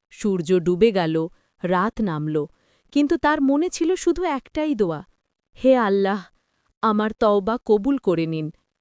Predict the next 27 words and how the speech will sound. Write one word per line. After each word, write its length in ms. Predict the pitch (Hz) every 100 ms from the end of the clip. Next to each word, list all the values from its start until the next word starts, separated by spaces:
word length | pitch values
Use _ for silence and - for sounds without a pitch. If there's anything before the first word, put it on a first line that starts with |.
| _ -
আমাকে 380 | 190 185 -
ক্ষমা 360 | 240 - 202 233
করে 240 | - 165
দিন।" 300 | 147 156 143 170 _ _ _ 254
মাঝপথে 680 | 254 277 - 320 311 320
এসে 320 | 262 208 - 302
ক্লান্ত 480 | - 254 262 269
হয়ে 220 | 247 180 160
পড়ল, 420 | 170 156 151 151 - _ _ _ _
হাঁপাতে 480 | - 208 196 202 233
হাঁপাতে 520 | 190 196 202 208 277 - _ -
মাটিতে 460 | 208 190 226 226 226
লুটিয়ে 440 | 226 240 240 185
পড়ল। 400 | - 160 156 156 - _ _ _ _ _ -
ঠিক 220 | 285 -
সেই 320 | - 277 302
মুহূর্তে 600 | 302 294 320 - 226 233 - _ _
তার 180 | 269 262
মৃত্যু 540 | 220 214 - _ 302
এসে 260 | 214 - 170
গেল। 300 | 160 151 147 - _ _ _ _ _ _ _
তারপর 420 | 190 170 - 185 -
ফেরেশতারা 640 | 220 208 220 - 175 160
এল। 300 | 151 151 156 - _ _ _ _ _ _ -
রহমত 500 | 233 226 294 320 370 -
ফেরেশতারা 580 | 262 208 180 202 170 165
বলল, 420 | 170 165 160